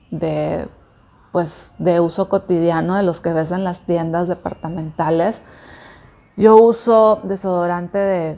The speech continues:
de coco, de aceite de coco con no sé qué cosas, y sí, de repente queda como que blanquito, pero no pasa nada, se va absorbiendo. Es lo más sano para mí en este momento y siempre busca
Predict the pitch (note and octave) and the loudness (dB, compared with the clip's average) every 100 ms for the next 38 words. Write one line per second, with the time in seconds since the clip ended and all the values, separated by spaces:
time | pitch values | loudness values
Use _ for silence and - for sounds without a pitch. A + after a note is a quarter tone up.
0 | D#3+ E3+ E3 F3 F3 F3 - F#3 F#3 F3+ | -8 -8 -6 -2 -2 -2 -4 -2 0 -2
1 | F3 F3+ F3+ F#3+ F#3+ F#3+ F3 - F#3 F#3 | -2 -6 -4 -4 -4 -6 -4 -4 -4 -4
2 | E3 D#3 E3 F#3 E3+ F3 F3+ - D#3 E3 | -4 -4 -6 -8 -8 -6 -8 -12 -4 2
3 | F3 F3+ F3 F#3+ G#3 - E3 F3+ F3+ B3+ | 2 4 4 4 -2 -10 -2 0 0 0
4 | F3+ E3+ F3 F3+ E3+ E3+ E3 D3+ D#3+ E3 | -4 -4 -4 -2 -2 -4 -8 -6 -4 -2
5 | E3 D#3 G3+ F#3+ A3+ C4+ - - _ - | -4 -4 -4 2 6 6 4 -14 _ -6
6 | F3+ F3 F3 D#3+ F#3 - F3 F3 E3+ F3 | -4 -2 -4 -6 -8 -8 -8 -4 -4 -4
7 | G#3 E3+ D#3+ F3 F3 - E3+ E3 D#3+ F3 | -6 -6 -6 -4 -6 -8 -10 -6 -4 -2
8 | F3 F#3 G3+ B3+ - - - - - - | 0 2 2 2 -6 -20 -20 -20 -20 -20
9 | _ - G3 G3+ G3+ - A3+ G#3 G#3 G#3 | _ 0 2 2 0 4 4 4 2 -2
10 | F3+ F#3 G3 F#3+ F#3 - G3 F3 E3 F3 | -2 -4 -4 -4 -6 -8 -8 -6 -6 -6
11 | F3 F#3+ G3+ G3 F3+ F3+ E3+ F#3 D#3+ A#3 | -2 2 2 0 -6 -8 -6 -4 2 2
12 | A#3+ - F3+ E3 | 2 -2 -6 -6